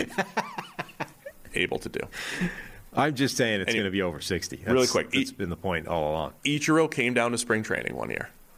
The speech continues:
Speaker 2: to just, like, work on his game, right? So he played against us in, like, an A-ball spring training game. He's
Speaker 1: Uh-huh.
Speaker 2: already in the, in the majors, right? He's very good. And I think he was working on his bunting and stuff. So he would, we'd play this
Speaker 1: Working
Speaker 2: minor leagues.
Speaker 1: on your bunting?
Speaker 2: He was just working on stuff.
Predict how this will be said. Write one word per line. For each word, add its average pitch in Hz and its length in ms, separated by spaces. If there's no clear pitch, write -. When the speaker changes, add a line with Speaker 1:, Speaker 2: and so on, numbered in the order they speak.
Speaker 2:
to 110 100
just, 104 180
like, 85 160
work 107 220
on 101 120
his 90 120
game, 62 280
right? 90 300
So - 160
he 101 60
played 127 340
against 101 340
us 90 260
in, 95 140
like, 92 200
an - 120
A-ball 92 680
spring 98 360
training 78 320
game. 95 220
He's 98 120
Speaker 1:
Uh-huh. 107 40
Speaker 2:
already 117 160
in 113 120
the, - 80
in 101 160
the 98 40
majors, - 440
right? 90 220
He's 95 140
very 90 180
good. - 220
And 101 100
I 110 60
think 147 120
he 160 60
was 117 100
working 117 260
on 92 80
his 85 100
bunting 104 480
and 113 100
stuff. - 160
So 98 120
he 139 180
would, 131 200
we'd 110 180
play 131 180
this 101 260
Speaker 1:
Working 107 180
Speaker 2:
minor 117 200
leagues. 117 300
Speaker 1:
on 120 120
your 117 140
bunting? 107 480
Speaker 2:
He 180 60
was 185 80
just - 160
working 127 260
on 82 140
stuff. - 300